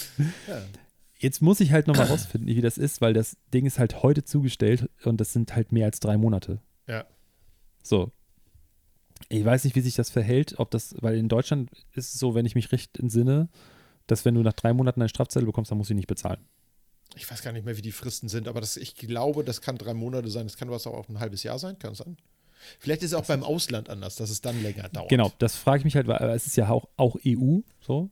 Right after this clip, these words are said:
Speaker 1: Ja.
Speaker 2: ähm, ob es da irgendwelche Re-, Gesetze gibt. Und dann finde ich halt auch sehr unseriös, weil ich hab, ich hab mir jetzt schon mehrfach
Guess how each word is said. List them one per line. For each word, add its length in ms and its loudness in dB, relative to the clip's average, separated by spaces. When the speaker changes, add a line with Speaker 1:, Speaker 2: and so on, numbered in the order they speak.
Speaker 1:
Ja. 380 0
Speaker 2:
ähm, 80 -2
ob 100 -4
es 80 -14
da 100 0
irgendwelche 600 0
Re-, 100 -2
Gesetze 320 0
gibt. 180 -2
Und 200 4
dann 100 4
finde 200 0
ich 100 0
halt 160 2
auch 100 -2
sehr 380 2
unseriös, 580 2
weil 160 -2
ich 160 -8
hab, 80 -16
ich 200 -8
hab 160 -6
mir 60 0
jetzt 120 -8
schon 180 -2
mehrfach 520 -2